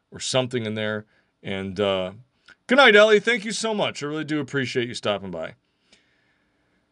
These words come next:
Um, will crack or break, and all it takes is a little leak like that.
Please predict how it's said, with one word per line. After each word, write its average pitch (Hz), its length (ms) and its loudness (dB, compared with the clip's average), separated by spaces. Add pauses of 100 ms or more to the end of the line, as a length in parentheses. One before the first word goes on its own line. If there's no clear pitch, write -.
(400)
Um, 104 400 2
will 117 180 -8
crack 139 560 2
or 110 80 -10
break, 127 640 2 (420)
and 110 140 -12
all 190 240 4
it 214 100 -6
takes 185 560 -2
is 110 120 -10
a 123 40 -4
little 143 300 -2
leak 180 340 -4
like 98 280 -6
that. 95 320 -6